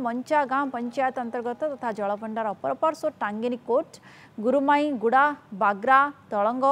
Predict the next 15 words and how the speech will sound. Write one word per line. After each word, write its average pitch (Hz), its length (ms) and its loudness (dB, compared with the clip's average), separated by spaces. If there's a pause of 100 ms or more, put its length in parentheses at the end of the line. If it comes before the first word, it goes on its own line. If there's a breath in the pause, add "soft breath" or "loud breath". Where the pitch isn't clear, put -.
(180)
ଓ 233 40 -8 (120)
ଝଲାଗୁଡ଼ା 277 500 2
ଏଭଳି 247 280 -2
ପାଞ୍ଚଟି 233 440 -6
ଗାଁ 208 180 -4
ରହିଛି। 240 280 -8 (440 loud breath)
ଏ - 120 -6
ପାଞ୍ଚଟି 302 400 2 (100)
ଗ୍ରାମରେ 277 340 0 (100)
ଚାରିଶହ 262 440 -2
ଏକତିରିଶ 294 440 -4
ଜଣ 285 120 -2 (140)
ଭୋଟର 214 240 -4 (100)
ଅଛନ୍ତି। 302 340 -8 (100)
ତେବେ 269 200 2